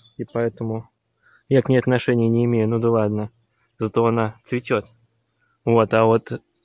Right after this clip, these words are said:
этого мы не дождались. Жасмин, наверное, будет на следующей неделе. Вот. Тут я,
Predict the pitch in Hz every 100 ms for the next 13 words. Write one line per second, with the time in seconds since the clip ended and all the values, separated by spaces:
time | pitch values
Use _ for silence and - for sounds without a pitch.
0 | _ _ _ _ _ - _ _ - _
1 | 151 - 117 113 120 135 135 175 175 127
2 | - 180 156 135 127 147 139 123 147 131
3 | - 135 127 120 135 - _ - - 117
4 | 107 - _ - - _ - - _ _
5 | _ _ _ _ _ - - 185 - 123
6 | 110